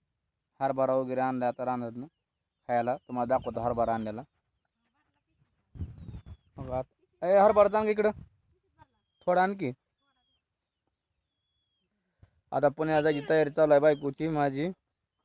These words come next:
आता चाललोय आम्ही पुण्याला मित्रांनो. गावाकडं आलंय, बोरचं पाणी कमी ना परवडत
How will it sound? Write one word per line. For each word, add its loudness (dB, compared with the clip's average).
आता -6
चाललोय -2
आम्ही -2
पुण्याला -2
मित्रांनो. -2
गावाकडं 6
आलंय, 8
बोरचं 0
पाणी 2
कमी -2
ना -6
परवडत 2